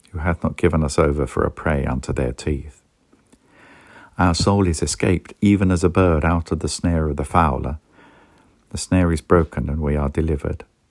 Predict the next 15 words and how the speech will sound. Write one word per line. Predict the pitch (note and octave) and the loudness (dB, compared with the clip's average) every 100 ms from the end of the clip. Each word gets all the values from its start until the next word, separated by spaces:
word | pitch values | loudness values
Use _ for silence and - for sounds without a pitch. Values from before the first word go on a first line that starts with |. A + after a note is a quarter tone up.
| _ _ _ _ _ _ _ _ _ _ _ - | _ _ _ _ _ _ _ _ _ _ _ -4
Our | F#2 | -4
help | F#2 F2 - | 0 -2 -2
standeth | - - E2 D2+ D#2 C#2 - | -6 -2 0 2 0 -2 -2
in | D#2 | -2
the | D#2+ | 0
name | D#2+ D#2 | 0 0
of | E2 | -2
the | F2 | -2
Lord, | D#2+ C2+ A#1+ B1+ - | -2 -2 -2 -6 -8
who | - | -6
hath | C2+ - | -6 -4
made | C2+ C2+ | -4 -4
heaven | - C#2 C#2 | -4 -6 -4
and | C2+ C#2 | -4 -2
earth. | B1+ G#1 - _ | -4 -6 -12 _